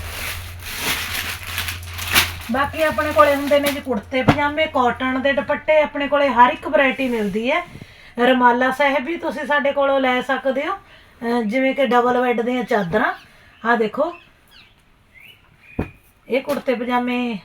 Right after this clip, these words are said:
ਜਿਹੜਾ ਹੈਗਾ ਚਾਲੀ ਕੁ ਰੁਪਏ ਮੀਟਰ ਹੁੰਦਾ ਜੀ। ਦੋ ਸੌ ਰੁਪਏ ਦਾ ਜਿਹੜਾ ਹੈਗਾ ਸੂਟ ਬਣ ਜਾਂਦਾ ਆ। ਆਹ ਦੇਖੋ ਤੁਸੀਂ ਇਹ ਵੀ ਸਾਡੇ ਕੋਲੋਂ ਲੈ ਸਕਦੇ ਹੋ। ਇਹ ਵਾਲੇ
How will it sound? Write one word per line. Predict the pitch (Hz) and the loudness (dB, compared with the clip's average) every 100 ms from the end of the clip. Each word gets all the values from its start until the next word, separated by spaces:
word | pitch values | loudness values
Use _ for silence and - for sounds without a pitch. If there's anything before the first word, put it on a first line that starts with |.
| - | -12
ਜਿਹੜਾ | 226 233 262 | -6 -2 0
ਹੈਗਾ | 262 269 | 0 -2
ਚਾਲੀ | 269 254 233 | 0 2 2
ਕੁ | 233 | 0
ਰੁਪਏ | 220 240 | -4 -4
ਮੀਟਰ | 233 233 - | -4 -6 -6
ਹੁੰਦਾ | 233 214 214 | -4 -2 -2
ਜੀ। | 220 330 - - - - - - | -4 -8 -14 -20 -20 -20 -20 -12
ਦੋ | 196 220 208 | -6 -4 -4
ਸੌ | - 240 226 | -4 -2 -2
ਰੁਪਏ | - 226 | -2 -2
ਦਾ | 220 220 | 0 0
ਜਿਹੜਾ | 214 226 | 0 -2
ਹੈਗਾ | 240 233 254 | 0 0 -2
ਸੂਟ | 226 208 208 214 208 - - - - - - - | -2 -2 0 2 2 -2 -20 -20 -20 -18 -14 -4
ਬਣ | 247 254 208 | 0 0 0
ਜਾਂਦਾ | 202 196 220 247 | 0 0 0 -2
ਆ। | 320 - - - - _ - | -4 -6 -16 -20 -20 _ -14
ਆਹ | 190 | -12
ਦੇਖੋ | 180 - 277 - _ - | -12 -12 -14 -16 _ -16
ਤੁਸੀਂ | 214 240 226 220 | -12 -8 -8 -8
ਇਹ | 214 208 | -4 -4
ਵੀ | 233 | -4
ਸਾਡੇ | 294 262 220 | -4 -4 -4
ਕੋਲੋਂ | 220 220 214 | -6 -4 -4
ਲੈ | 202 190 | -4 -4
ਸਕਦੇ | 226 214 233 277 | -4 -6 -4 -6
ਹੋ। | 349 - _ - - - - _ _ - - - _ _ _ _ - | -6 -12 _ -20 -20 -20 -20 _ _ -20 -20 -20 _ _ _ _ -14
ਇਹ | 220 220 | -8 -6
ਵਾਲੇ | 277 277 311 | -4 -4 -8